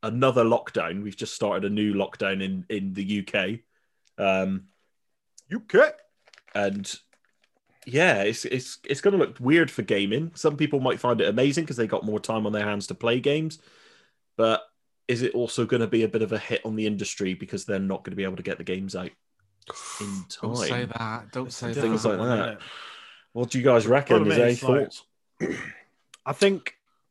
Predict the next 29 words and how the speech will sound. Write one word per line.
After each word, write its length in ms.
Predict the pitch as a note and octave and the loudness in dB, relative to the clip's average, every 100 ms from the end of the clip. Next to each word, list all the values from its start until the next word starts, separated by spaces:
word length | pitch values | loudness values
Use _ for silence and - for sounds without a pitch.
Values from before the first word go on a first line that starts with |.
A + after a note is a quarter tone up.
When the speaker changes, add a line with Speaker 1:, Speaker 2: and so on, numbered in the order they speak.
| _ _ _ | _ _ _
Speaker 2:
we're 80 | C3 | -2
definitely 360 | C3+ D#3 F3 D#3 | 2 2 2 0
gonna 180 | D3 C3 | 0 -2
see 180 | D#3+ | -2
games 300 | C#3 C3 B2 | 2 2 0
pushed 240 | - C3 - | -2 -6 -4
back 260 | B2 G2+ | -6 -6
again. 260 | A2 G#2+ A2 - _ | -6 -8 -8 -12 _
I 80 | A2+ | -10
think 300 | A2 A2 F#2 | -6 -6 -6
that's 240 | A2 G2+ | -8 -8
unavoidable. 680 | - A2+ G2+ A2 G2+ G2+ G#2+ | -8 -8 -6 -6 -6 -6 -6
I 60 | G#2+ | -6
think 200 | A2+ G2+ | -10 -8
there 120 | G#2+ | -8
are 20 | |
Speaker 1:
I 40 | |
Speaker 2:
still 120 | G2+ F#2 | -4 -2
gonna 120 | F2 | 0
Speaker 1:
reckon. 160 | G#2+ G2+ | -2 -4
Speaker 2:
be 140 | G#2 | -6
some 340 | G2+ A2 G#2 G2+ | -2 -2 0 0
that, 340 | G#2+ G2+ - - - - - - - | 2 2 -2 -12 -20 -20 -20 -10 -2
that 240 | G#2+ G#2 - | 0 0 -4
are 80 | |
pushed 380 | A2 - G#2+ - | -4 -2 -2 0
back. 400 | A2 G#2 A2 - | 0 0 0 -4
There 260 | - A#2 A2+ | 2 4 6
are 300 | A2+ A2+ | 6 4